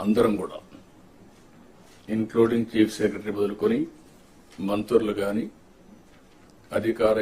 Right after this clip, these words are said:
యంత్రాంగం, అదేవిధంగా ప్రజాప్రతినిధులు కూడా ఏ విధంగా పనిచేసామో ఒకసారి సమీక్ష చేసుకొని, నెక్స్ట్ క్వార్టర్కి ఏ విధంగా ప్లాన్ చేసుకోవాలి అనే విషయంలో మనందరం ఆలోచిస్తున్నాం.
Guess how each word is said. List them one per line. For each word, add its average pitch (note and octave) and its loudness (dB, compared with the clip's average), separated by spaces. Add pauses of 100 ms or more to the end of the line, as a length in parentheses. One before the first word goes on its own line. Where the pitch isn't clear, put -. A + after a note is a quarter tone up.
యంత్రాంగం, A2 -2 (1000)
అదేవిధంగా A2+ 0
ప్రజాప్రతినిధులు G#2 0
కూడా G2+ -2
ఏ - -2
విధంగా G2+ -4
పనిచేసామో G2 -2
ఒకసారి G2 -6 (100)
సమీక్ష G2+ -2 (140)
చేసుకొని, - -4 (1300)
నెక్స్ట్ A#2 -4 (140)
క్వార్టర్కి A#2+ 4 (100)
ఏ G#2+ 2 (100)
విధంగా A#2 2 (120)
ప్లాన్ G#2+ -2
చేసుకోవాలి G2 -2 (840)
అనే G#2+ -2
విషయంలో G#2 -4
మనందరం G2 -6
ఆలోచిస్తున్నాం. F2+ -10